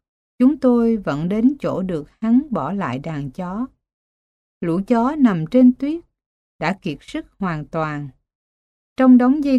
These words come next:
cương bằng những mảnh vải xé ở chăn và bạt ra, đằng sau chúng là cỗ xe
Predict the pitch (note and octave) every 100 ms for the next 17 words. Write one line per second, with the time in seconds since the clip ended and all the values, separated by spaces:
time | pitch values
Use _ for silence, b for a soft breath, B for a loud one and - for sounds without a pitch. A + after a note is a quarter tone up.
0 | B3 B3+ B3+ A#3+ A#3 - - E3 D3+ D3
1 | D#3+ G#3 C#3+ E3 E3 C3+ C#3+ - - G#3
2 | B3 D3+ D#3+ - A#3 A3+ A3 - - E3+
3 | D#3 D3 C3+ - - G#3+ G3+ G3+ - _
4 | _ _ _ _ G#3 F#3+ E3+ - B3+ A#3+
5 | B3+ B3 E4 - G3+ E3 - D3 F3+ -
6 | A#3+